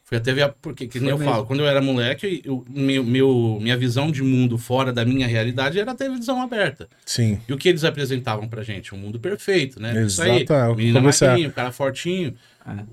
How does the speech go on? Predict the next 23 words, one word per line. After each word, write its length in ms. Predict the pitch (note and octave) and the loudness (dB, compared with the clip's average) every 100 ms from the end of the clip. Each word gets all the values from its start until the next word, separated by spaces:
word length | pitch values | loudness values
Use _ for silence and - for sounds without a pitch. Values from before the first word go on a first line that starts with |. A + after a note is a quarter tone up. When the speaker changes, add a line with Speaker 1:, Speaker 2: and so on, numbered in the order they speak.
| - | -14
Speaker 1:
O, 140 | A#2 A#2 - - | -14 -14 -12 -4
o 80 | C3+ | -2
que 140 | E3+ | 0
contribuía 600 | E3 D#3+ E3 C#3+ F3 A3 | -2 0 0 0 2 0
pra 200 | G3 D#3+ | 2 0
gente 260 | C#3 F3+ - | 2 0 0
se 160 | - | -2
olhar 260 | D3 D3 D3 | 0 2 0
e 40 | |
falar, 240 | D3 C3 A#2+ | -2 -4 -4
"Porra, 400 | - B2 G2+ F#2+ | -6 -6 -6 -8
eu 100 | G2 | -8
não 100 | C3+ | -8
faço 380 | C3 D3 D3 - | -6 -4 -4 -4
parte 260 | C3+ B2+ B2 | -2 -2 0
do 80 | A2+ | 0
mundo 200 | A2+ A2+ | 0 0
perfeito, 480 | A2 G2+ - F#2 G2 | -6 -8 -8 -10 -10
eu 40 | |
faço 260 | G2+ G2+ - | -12 -14 -10
parte 280 | G#2+ G#2+ A#2+ | -8 -8 -8
do 100 | C3 | -6
mundo 460 | C3 C3 C3+ E3 | -4 -4 -6 -10